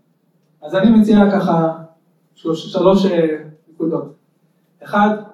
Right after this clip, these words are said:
walk the talk. תחשבו מה התרבות והערכים שאתם רוצים להנחיל לצוותים שלכם ולקבוצות שלכם, ותלכו בדרך הזאת. אם זה אומר שאתם רוצים לייצר מקום שמייצר שוויון, תדאגו שבישיבות כולם מדברים למשל,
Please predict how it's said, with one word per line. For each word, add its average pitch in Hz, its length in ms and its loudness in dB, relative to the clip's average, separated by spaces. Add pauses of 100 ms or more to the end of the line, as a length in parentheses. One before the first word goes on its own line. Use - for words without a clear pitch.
(520)
walk 190 220 2
the 170 200 -6
talk. - 280 -10 (1000)
תחשבו 175 420 -2
מה 208 240 4
התרבות 190 440 -2 (480)
והערכים 160 500 -4
שאתם 180 360 -2
רוצים 170 300 -4
להנחיל 160 640 -6
לצוותים 170 420 -8
שלכם 151 420 -10 (240)
ולקבוצות 147 460 -8
שלכם, 143 400 -14 (640)
ותלכו 156 340 -4
בדרך 160 300 -4
הזאת. 143 260 -14 (800)
אם 202 120 2
זה 196 100 2
אומר 190 340 0
שאתם 170 240 -4
רוצים 160 300 -4
לייצר 170 340 -6
מקום 165 480 -6
שמייצר 160 460 -4
שוויון, 165 560 -4 (380)
תדאגו 165 340 -2
שבישיבות 170 640 0
כולם 160 240 0
מדברים 147 360 -10
למשל, 139 360 -12